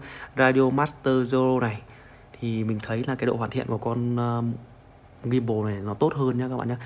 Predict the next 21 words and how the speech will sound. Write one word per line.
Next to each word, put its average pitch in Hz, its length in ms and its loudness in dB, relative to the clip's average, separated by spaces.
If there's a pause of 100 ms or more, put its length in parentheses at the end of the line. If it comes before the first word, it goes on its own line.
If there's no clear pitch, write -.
(420)
Đấy, 120 100 2
các 147 80 2
bạn - 100 0
thấy 117 180 0
là 135 80 4
cái 123 120 2
độ 127 200 4
hoàn 110 140 -6
thiện - 280 -4
là 107 360 -2
đầu 120 120 0
tiên 135 120 6
hình 127 100 2
thức 180 140 6
đi. - 120 6 (640)
Đấy, 117 180 -2
đoạn - 120 -4
C - 120 -6
N 120 220 2
C 123 280 2
này. 113 100 -2